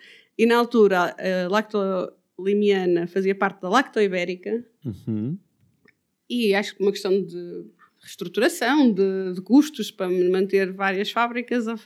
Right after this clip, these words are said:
Speaker 1: eh, na altura decidiram fechar aquela e passar a produção para Valdecâmara.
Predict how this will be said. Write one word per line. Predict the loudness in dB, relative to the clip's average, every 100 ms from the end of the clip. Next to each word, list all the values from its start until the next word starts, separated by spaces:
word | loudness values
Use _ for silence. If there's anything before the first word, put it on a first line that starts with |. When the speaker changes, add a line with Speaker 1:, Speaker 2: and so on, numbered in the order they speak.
| -8
Speaker 1:
eh, | -6 -2
na | 0
altura | -2 -2 -8 -4 -4 -6 _ _ _ _ _ _ _
decidiram | -4 -2 0 0 0
fechar | -4 -2 0 0
aquela | -4 -2 0 2 0 -2 -4
e | -6 -8 _ _ _ -8
passar | -4 -2 -2
a |
produção | -4 -8 -2 -2
para | 0 -2 0
Valdecâmara. | 0 0 0 2 2 -2